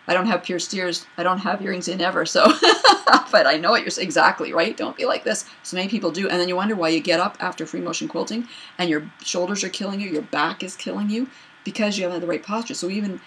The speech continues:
you know, to set a, a timer for fifteen minutes and, and check, you, you know, your posture and everything and make sure you're at the right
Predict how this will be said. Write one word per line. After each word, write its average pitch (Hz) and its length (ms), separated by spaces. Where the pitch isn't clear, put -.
you 180 80
know, 175 120
to - 140
set - 180
a, 170 320
a 165 60
timer 180 320
for - 140
fifteen 175 420
minutes 175 320
and, 139 280
and 151 180
check, - 360
you, 151 160
you 175 100
know, 151 100
your - 100
posture - 480
and - 100
everything - 320
and 147 80
make 165 160
sure 165 200
you're 156 360
at 165 140
the 156 80
right 151 300